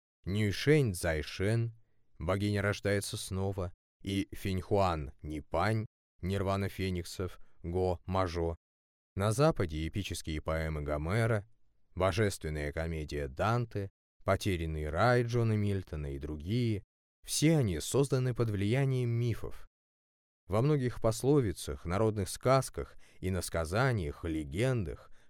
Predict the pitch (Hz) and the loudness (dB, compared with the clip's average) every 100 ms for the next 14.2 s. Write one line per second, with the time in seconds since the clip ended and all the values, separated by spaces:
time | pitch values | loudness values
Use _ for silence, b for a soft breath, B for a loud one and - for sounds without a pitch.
0 | b 87 104 - 82 78 82 78 76 82 | b 0 0 0 -4 -4 -6 -6 -4 -4
1 | - 71 71 98 127 113 71 - B B | -6 -8 -4 0 0 0 -8 -12 B B
2 | 98 107 156 135 123 127 139 160 123 78 | 0 4 4 4 4 4 4 4 2 -2
3 | - 76 80 101 160 139 104 - - 78 | -4 -4 0 4 4 2 -2 -4 -6 -4
4 | - 57 - - b b - - 90 78 | -6 -10 -12 -16 b b -4 -2 -2 -2
5 | 76 73 73 73 73 80 135 143 _ _ | -2 -2 -2 -2 -2 0 0 0 _ _
6 | _ _ _ 92 95 - 120 147 135 120 | _ _ _ 0 0 2 2 4 2 0
7 | 113 - - 82 - 98 127 147 123 120 | 0 -2 -4 -4 -2 4 4 4 2 0
8 | 120 110 - 87 90 113 110 - 113 104 | 0 -2 -4 -2 -2 -2 -4 -2 -2 -2
9 | - 95 107 98 - 92 82 - 69 57 | -2 0 0 -2 -8 -4 -4 -4 -8 -10
10 | _ _ _ _ _ _ - - 117 - | _ _ _ _ _ _ -10 -2 0 2
11 | 139 139 147 143 120 110 104 120 - 80 | 4 4 2 2 0 0 -2 -2 -4 -6
12 | - 107 139 - 90 95 95 139 107 87 | -2 0 0 0 0 0 0 0 0 0
13 | 101 110 95 - - 85 76 82 104 147 | 0 0 -2 -4 -4 -4 -4 -4 0 0
14 | 131 80 | 0 -4